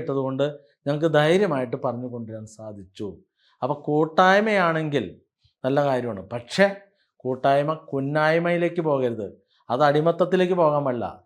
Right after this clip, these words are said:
നമ്മൾ അടിമത്തത്തിന് എതിരായിട്ട് നിൽക്കുന്ന നമുക്ക് സനാതന ധർമ്മ സംഘം എന്ന് പറയുന്ന ഒരു സംഘടനയുണ്ട്. അപ്പം നിങ്ങൾ അന്ധവിശ്വാസമാണ്, കൂടോത്രമാണ്, മന്ത്രവാദമാണ്, ചാത്തനും ചാമുണ്ടിയും മറുതും തോന്നലാണെന്ന് പറയുമ്പോൾ ഇവിടെ തെളിയിച്ചുകൊണ്ടിരിക്കുകയാണ്. നിങ്ങളുടെ ജീവിതം തിരിച്ചു പിടിക്കാനുള്ള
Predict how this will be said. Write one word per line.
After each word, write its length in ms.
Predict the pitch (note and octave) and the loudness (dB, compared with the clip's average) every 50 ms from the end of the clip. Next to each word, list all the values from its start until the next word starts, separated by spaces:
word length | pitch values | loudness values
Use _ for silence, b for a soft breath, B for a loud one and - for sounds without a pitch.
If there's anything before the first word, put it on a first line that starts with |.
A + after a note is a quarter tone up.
| _ _ _ _ - | _ _ _ _ -6
നമ്മൾ 140 | C3+ C#3+ D3 C#3 | -2 2 2 2
അടിമത്തത്തിന് 520 | C#3 C#3 C#3 C#3 C3 C3+ B2+ C#3+ C#3 C3+ B2+ B2 | 2 0 -2 -2 -4 -6 -6 -6 -6 -6 -6 -4
എതിരായിട്ട് 400 | B2 C#3 C#3 C#3+ C3+ C3+ C3+ C3+ B2+ | -4 -2 -2 0 -2 -2 -4 -8 -10
നിൽക്കുന്ന 300 | A#2 - A#2 A2+ A#2+ B2+ C3 - _ _ _ _ _ _ _ - | -12 -12 -10 -10 -10 -10 -10 -12 _ _ _ _ _ _ _ -8
നമുക്ക് 240 | A#2+ B2+ C3 C3 F#3 F3 - | -6 -6 -4 -2 -4 -4 -2
സനാതന 380 | D3 B2 B2+ C3+ C#3+ D3 D3+ D#3 D3+ | -2 -4 -2 -2 -2 -2 -2 -2 -2
ധർമ്മ 180 | C#3+ C#3+ C#3+ C3+ - | -2 -4 -4 -6 -6
സംഘം 280 | - C3 B2 B2 A#2 A2+ - b b b b b - B2 | -8 -6 -4 -4 -6 -6 -8 b b b b b -6 -4
എന്ന് 120 | C3 C#3 C#3 | -2 0 2
പറയുന്ന 240 | C3+ C3+ C3 C3 C3 | 2 0 0 -2 -4
ഒരു 80 | B2+ B2+ - - | -6 -6 -6 -8
സംഘടനയുണ്ട്. 640 | A#2+ A#2 A#2 B2 B2 C3+ C#3 D3 D3+ D3+ D#3 F3 F#3 F3+ B B B B B | -6 -6 -6 -6 -6 -6 -6 -6 -4 -2 -2 -2 -4 -4 B B B B B
അപ്പം 140 | B C3+ C#3 C#3 | B -2 -2 -2
നിങ്ങൾ 180 | C3+ C#3 D3+ D#3+ D#3 | -2 0 0 0 0
അന്ധവിശ്വാസമാണ്, 720 | C#3+ C3+ C3+ D3 D3+ C#3+ D3 - D3+ D3 C#3+ D#3+ D3+ C#3+ C#3+ C#3+ - | 0 0 -2 -4 -4 -4 -4 -2 -2 -2 -2 -2 -4 -4 -6 -6 -6
കൂടോത്രമാണ്, 540 | B2 B2+ C3 C3 C3 C3 C#3 B2+ B2 B2 A#2 - b b b b b A2+ | -6 -4 -2 -2 -4 -4 -6 -6 -6 -8 -10 -14 b b b b b -2
മന്ത്രവാദമാണ്, 800 | A#2+ B2 C3+ C#3+ D3+ D3+ C#3+ C3+ B2+ A#2+ A#2+ A#2+ A#2+ A#2 A2+ A2 A2 A2 b b b b b - | -2 -2 0 0 0 0 0 0 0 -2 -2 -4 -4 -6 -6 -8 -12 -16 b b b b b 0
ചാത്തനും 420 | C3 B2+ B2+ C3 D3 D3 D3+ D3 C#3 C3 | 2 2 2 2 0 -4 -4 -4 -4 -4
ചാമുണ്ടിയും 420 | C3+ B2 B2+ B2+ B2+ B2+ C3+ C3+ C3 | -2 -2 -2 -4 -4 -4 -6 -6 -6
മറുതും 260 | B2 A#2 A#2+ B2 B2 B2 - A#2+ | -6 -6 -6 -6 -6 -4 -4 -2
തോന്നലാണെന്ന് 560 | A2 A2 A2+ B2+ C3 C#3 C3 A#2 A#2 A#2 A2+ | -2 -2 -2 -4 -4 -4 -4 -4 -4 -6 -6
പറയുമ്പോൾ 320 | G#2+ G#2+ G#2 G2+ F#2+ F#2 F#2 _ _ _ _ _ | -6 -6 -8 -10 -12 -14 -16 _ _ _ _ _
ഇവിടെ 160 | - C#3 D3 D3+ D3+ - | -6 -4 -4 -4 -4 -2
തെളിയിച്ചുകൊണ്ടിരിക്കുകയാണ്. 760 | D3 C#3 C#3 C#3+ C#3+ C#3+ C#3+ D3+ C#3+ C#3+ D3 C#3 B2+ B2 A#2 A#2 | -2 0 0 0 -2 -2 -4 -6 -4 -4 -4 -4 -4 -6 -6 -6
നിങ്ങളുടെ 200 | A2+ A#2+ B2 A#2+ A#2 | -8 -8 -8 -8 -8
ജീവിതം 260 | A#2+ A#2+ A#2+ B2 C3 C3 B2+ | -8 -8 -8 -8 -10 -10 -10
തിരിച്ചു 220 | C3 A2+ A2+ A2+ C3+ | -10 -10 -8 -8 -6
പിടിക്കാനുള്ള 420 | C3+ C3 C3 C3+ C3+ C#3 D3 D#3+ | -6 -4 -2 -2 -2 0 -2 -2